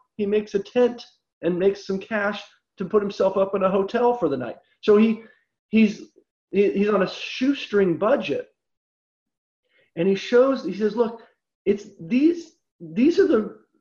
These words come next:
these are the things that I'm doing these things because, because of the gospel, and because, although unworthy as I am, I am a real apostle."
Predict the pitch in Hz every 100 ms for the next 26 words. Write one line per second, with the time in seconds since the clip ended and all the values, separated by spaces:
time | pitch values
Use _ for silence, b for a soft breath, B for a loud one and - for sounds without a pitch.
0 | _ _ 190 277 302 302 285 - 240 226
1 | 220 208 202 208 254 392 415 - 196 180
2 | 196 196 - 320 440 415 294 123 - _
3 | _ _ _ _ _ - 240 - - 330
4 | 403 415 349 143 135 - 127 120 120 _
5 | _ _ _ _ - 151 180 - 277 320
6 | 170 - - _ 147 147 165 156 160 196
7 | 220 220 202 220 247 139 127 _ _ _
8 | _ _ - 170 196 - 139 196 120 -
9 | _ 120 113 113 107 107 101 -